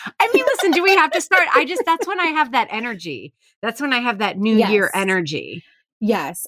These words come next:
Speaker 2: And actually, I was talking with our guest today about how for many families, this September will be the first time where they have their house back from, like,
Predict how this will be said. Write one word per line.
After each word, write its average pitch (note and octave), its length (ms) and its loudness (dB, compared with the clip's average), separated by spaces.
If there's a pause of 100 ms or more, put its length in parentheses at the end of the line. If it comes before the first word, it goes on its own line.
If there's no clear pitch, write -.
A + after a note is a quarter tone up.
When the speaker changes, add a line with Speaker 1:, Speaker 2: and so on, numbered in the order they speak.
Speaker 2:
And C4+ 100 2
actually, C#4 500 -2
I A3+ 160 0
was C4+ 160 -2
talking C4 320 -2
with A3+ 280 -4
our F#3 160 -2
guest G3+ 340 -6
today D#3 560 -4
about E3+ 400 -4
how D#3+ 480 -4 (160)
for E3+ 460 -2
many F#3 640 0
families, E3 920 0 (120)
this F#3 360 2
September D#3 1040 -2
will E3+ 300 0
be E3+ 160 0
the E3 120 -6
first E3+ 540 -6
time D#3+ 560 0
where D3+ 200 0
they D3+ 160 0
have D3+ 360 -4
their D3 220 -2
house C3+ 420 -6
back A#3+ 380 -2 (400)
from, D#3 280 -2
like, C#3+ 240 -4